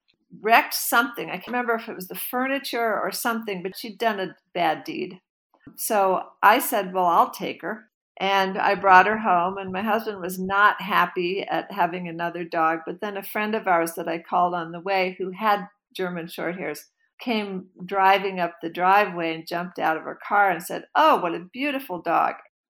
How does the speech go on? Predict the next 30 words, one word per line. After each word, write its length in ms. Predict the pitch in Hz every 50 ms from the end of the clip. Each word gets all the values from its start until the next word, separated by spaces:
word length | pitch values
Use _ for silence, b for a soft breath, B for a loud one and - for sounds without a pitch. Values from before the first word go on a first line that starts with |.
| _ _ _
So 200 | - - 202 185
he 200 | 190 185 220 208
was 200 | 202 196 190 185
convinced, 760 | - - 202 180 175 165 160 156 151 - - - - - - - _ _ _ _ _ _ - 196
outnumbered, 640 | 202 202 190 170 165 175 165 156 156 156 147 156 147 143
let's 200 | - - 165 -
put 180 | - - 143 139
it 140 | - - -
that 200 | - - - -
way. 200 | 147 151 156 - _ _ _ _ _ _
She 360 | - - - - 294 254 208
did 240 | 220 240 240 233 240
turn 300 | - - 262 214 202 185
out 260 | 175 170 165 156 -
to 100 | - 202
be 160 | 180 170 180 160
a 80 | 156
wonderful 640 | 160 160 175 180 190 190 185 180 180 - 165 165 -
dog. 320 | - - - 123 - -
She 80 | - 202
was 140 | 202 185
extremely 640 | 196 208 - - - - 240 247 254 254 254 254 240 233
obedient. 640 | 226 190 185 185 180 175 170 175 175 175 143 -
She 140 | - - 185
loved 300 | 180 190 185 190 190 -
to 80 | - 202
go 200 | 185 190 180 180
to 80 | 180
the 140 | 175 175 185
beach. 680 | 180 160 - 175 170 175 170 170 - - - - -